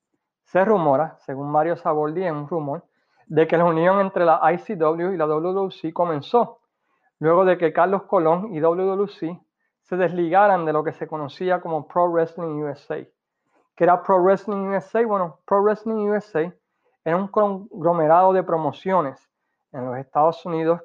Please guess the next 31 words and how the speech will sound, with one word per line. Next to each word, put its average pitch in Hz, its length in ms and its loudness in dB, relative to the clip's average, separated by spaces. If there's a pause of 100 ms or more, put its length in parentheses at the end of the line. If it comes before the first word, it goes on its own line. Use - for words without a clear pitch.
(120)
consistida 202 800 -2 (640)
por, 151 240 4 (160)
um, 139 440 -2
Jim 170 240 -8
Crockett 185 320 -2
Promotion, 175 560 -4 (340)
Vern 170 400 -2
Gagne, 160 460 0 (680)
um, 139 260 -6
Memphis 190 640 0
y 165 100 -6
Mid-South 156 680 0 (440)
y 180 80 -2
la 170 160 4
W 175 260 4
W 202 240 0
C, 156 280 -10 (680)
donde 165 480 2
para 156 260 0
evitar 151 340 0
la 208 80 -2
expansión 185 440 -10
nacional 185 480 -4
de 175 120 0
Vince 165 300 -6
McMahon, 160 460 0
rey 147 140 -4
de 175 80 -4
los 175 120 0
Estados 180 380 0
Unidos, 156 460 -6